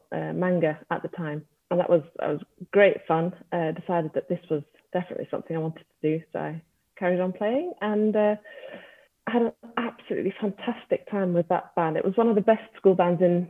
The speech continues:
Norway at the time. We were even at the Europeans a couple of times and, and won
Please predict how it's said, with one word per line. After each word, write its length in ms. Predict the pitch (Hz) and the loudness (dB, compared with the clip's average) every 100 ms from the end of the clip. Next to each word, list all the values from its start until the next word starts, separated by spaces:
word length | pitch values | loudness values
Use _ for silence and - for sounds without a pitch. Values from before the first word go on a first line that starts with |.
| - | -4
Norway 480 | 185 196 180 170 165 | 4 6 6 6 2
at 180 | 190 - | -2 -4
the 60 | - | -6
time. 380 | - 180 165 165 | -6 -4 -2 0
We 140 | 180 | 6
were 100 | 190 | 8
even 240 | 165 190 175 | 8 6 2
at 140 | - | 0
the 60 | 165 | 4
Europeans 540 | 175 175 190 165 160 | 4 6 4 4 2
a 60 | 160 | -4
couple 200 | 165 165 | -6 -6
of 100 | - | -4
times 340 | 165 160 160 | -4 -2 -4
and, 340 | 156 151 147 - | -6 -6 -8 -8
and 160 | 151 - | -8 -2
won 400 | 175 170 175 | 0 2 -2